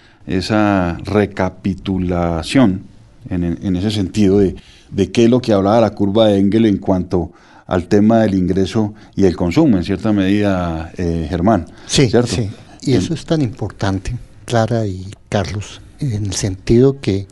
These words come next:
Speaker 2: las estrategias de mercadeo, ya
Speaker 1: Exactamente.
Speaker 2: sea sectorizado
Speaker 1: Ajá.
Speaker 2: o segmentado que se
Speaker 1: Sí.
Speaker 2: puede establecer. Si tenemos este conocimiento claro y logramos identificar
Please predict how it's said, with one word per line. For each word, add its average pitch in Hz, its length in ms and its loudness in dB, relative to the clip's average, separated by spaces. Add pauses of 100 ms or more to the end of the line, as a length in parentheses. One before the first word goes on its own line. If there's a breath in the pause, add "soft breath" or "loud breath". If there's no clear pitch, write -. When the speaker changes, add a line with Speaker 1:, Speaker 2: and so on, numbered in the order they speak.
(480 loud breath)
Speaker 2:
las 101 220 -2
estrategias 123 720 -2
de 110 100 -2
mercadeo, 95 800 -4
ya 85 120 -6
Speaker 1:
Exactamente. 101 480 -2
Speaker 2:
sea 123 260 0
sectorizado 113 1300 0 (260 loud breath)
Speaker 1:
Ajá. 82 320 -4
Speaker 2:
o 104 240 2
segmentado 101 800 -2
que 85 420 -6 (200)
se - 240 -6
Speaker 1:
Sí. 87 40 0
Speaker 2:
puede 107 560 0 (540 soft breath)
establecer. 95 800 -4 (560)
Si - 200 -4
tenemos 143 520 0
este 135 300 0
conocimiento 104 680 -2 (120)
claro 104 280 2
y 87 60 -2
logramos 92 440 -6
identificar 92 680 -6